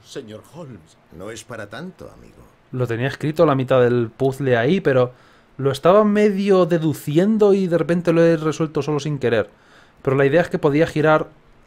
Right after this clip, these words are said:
Speaker 3: los números que aparecen en el, en el, en la última ruleta para cambiarlo. Vale, no, eso ha sido relativamente, ya digo, también ha ayudado que hayan puesto la combinación ahí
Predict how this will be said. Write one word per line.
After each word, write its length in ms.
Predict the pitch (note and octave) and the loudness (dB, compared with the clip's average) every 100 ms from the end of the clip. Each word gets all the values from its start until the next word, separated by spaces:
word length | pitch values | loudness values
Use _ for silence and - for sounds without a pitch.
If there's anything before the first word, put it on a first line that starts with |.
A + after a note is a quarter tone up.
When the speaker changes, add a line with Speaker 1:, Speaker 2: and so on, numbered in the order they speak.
| _ _ | _ _
Speaker 3:
los 200 | C3 A2+ | -4 -2
números 460 | C3 D3+ D3 D3 - | -2 0 0 -2 -2
que 120 | C#3 | -2
aparecen 380 | C3 C#3 C#3+ C3 | -2 -2 -2 0
en 60 | |
el, 240 | A#2 A#2 - | -2 -4 -4
en 180 | B2 A#2 | -4 -4
el, 120 | A2+ | -6
en 260 | A2 A#2+ A2+ | -6 -6 -4
la 80 | |
última 680 | A#2 C#3 C#3 C3+ C3+ C3 B2+ | -2 -4 -6 -4 -2 0 0
ruleta 520 | B2+ B2+ C3+ C3 C3 - _ _ _ _ _ _ _ _ - | 0 -2 0 -2 -4 -10 _ _ _ _ _ _ _ _ -2
para 240 | C3+ A#2 | 0 0
cambiarlo. 480 | A#2 A#2 C3+ A2+ G#2+ | -4 -2 0 0 2
Vale, 260 | F#3 E3 - | 4 4 0
no, 240 | F3+ C4 A#3+ | -2 0 2
eso 120 | A#3+ | 0
ha 40 | |
sido 360 | A#3 A#3+ A3 G3+ | 2 2 2 2
relativamente, 760 | F#3+ F#3+ F#3+ F3+ F3 E3+ D3+ C3 | 0 -2 0 0 0 0 -2 0
ya 140 | C#3+ | 0
digo, 240 | E3 G#2+ - _ | -2 -4 -10 _
también 320 | A2+ B2+ C3+ - | -4 -2 -4 -2
ha 60 | |
ayudado 420 | B2+ C3 C3+ D3+ | 0 2 2 0
que 80 | C#3 | -2
hayan 220 | A2+ A#2 | -4 -4
puesto 280 | A#2+ A2 C#3+ | -6 -6 -4
la 80 | C3 | -4
combinación 440 | B2+ G#2 F2+ F#2+ | -4 -6 -8 -10
ahí 260 | F#2 G2 | -10 -10